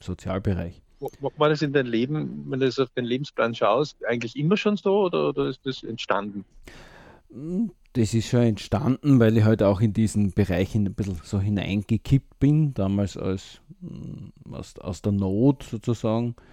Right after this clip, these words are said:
Speaker 1: oder aus der Gelegenheit, die sich da ergeben hat und wo ich gesagt habe, „Okay, da hüpfe ich ins kalte Wasser“, das habe ich noch nie gemacht, da hatte ich sogar ein bisschen Angst dazu. Ähm,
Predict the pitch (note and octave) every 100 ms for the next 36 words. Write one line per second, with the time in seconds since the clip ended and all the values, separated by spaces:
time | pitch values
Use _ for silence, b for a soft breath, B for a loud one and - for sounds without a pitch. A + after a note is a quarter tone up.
0 | B B B - G2 F#2 F#2 E2+ D#2+ F2
1 | G2+ - F#2 F2+ A2 C#3+ B2+ A2+ A2+ -
2 | A2 A2 - G#2 G2 G2 F2 A#2 A2 G2+
3 | G2+ G2 F2+ F#2 F2+ - F#2+ F#2+ F#2 F#2
4 | - F2+ F2+ E2+ G2+ - G2 F#2+ - E2+
5 | - F2+ E2 F#2 - G2 F#2 - - B
6 | B B B B B E2+ E2+ A2+ - F#2+
7 | A2 A#2 G#2+ F#2 G2 A2 - F2+ F2+ E2
8 | - F#2 F#2 - - - - A2+ - -
9 | B2 - B2+ B2+ B B B B - A2+
10 | G2+ G#2 G#2 G#2 G2+ G2+ G2 E2